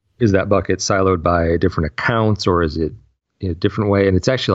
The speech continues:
like, per show. So, you know, in the database, all you have to do is, like, associate that show with a different user and then hook up that user's Stripe account, have them sign up on Stripe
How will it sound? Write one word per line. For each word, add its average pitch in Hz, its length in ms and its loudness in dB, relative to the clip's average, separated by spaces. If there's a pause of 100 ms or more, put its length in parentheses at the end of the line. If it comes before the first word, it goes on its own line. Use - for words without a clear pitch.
like, - 40 -18 (540)
per 117 220 0
show. 101 460 0
So, 85 400 -2 (200)
you 131 100 0
know, 98 120 0
in 113 100 0
the 110 60 2
database, 101 400 0
all 98 80 2
you 87 100 2
have 80 120 0
to - 40 -8
do 85 160 2
is, 82 80 0
like, 78 140 -2
associate 85 600 -2
that 80 180 -2
show 85 220 0
with 80 140 -4
a - 60 -2
different - 380 -6
user 95 480 4
and 87 200 -4
then 85 120 -2
hook 95 260 -2
up 85 220 -2
that 82 180 0
user's 78 600 -2 (280)
Stripe 90 380 -4 (500)
account, - 400 -4 (600)
have 98 200 -4
them 92 140 0
sign 90 300 -2
up 90 320 -2 (760)
on 90 180 -4
Stripe 87 460 -2